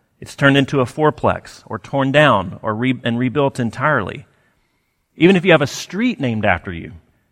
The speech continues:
a building, or an airport, chances are, in two or three generations, someone's gonna wanna rename that airport, that street, that building.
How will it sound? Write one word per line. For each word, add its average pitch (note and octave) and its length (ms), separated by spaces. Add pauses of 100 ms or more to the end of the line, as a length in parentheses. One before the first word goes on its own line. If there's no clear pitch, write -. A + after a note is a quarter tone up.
(160)
a A#2 100
building, A#2+ 540 (400)
or C#3 100
an D3+ 140
airport, C#3+ 560 (440)
chances F3+ 460
are, G#2+ 380 (320)
in C#3 500 (300)
two D#3+ 160
or F3 60
three C#3 340
generations, A#2+ 760
someone's C#3+ 300
gonna D3 160
wanna A#2 380 (180)
rename A2 560 (140)
that A2+ 180
airport, A#2 440
that G#2+ 160
street, A2+ 420 (580)
that G2 240
building. F2+ 380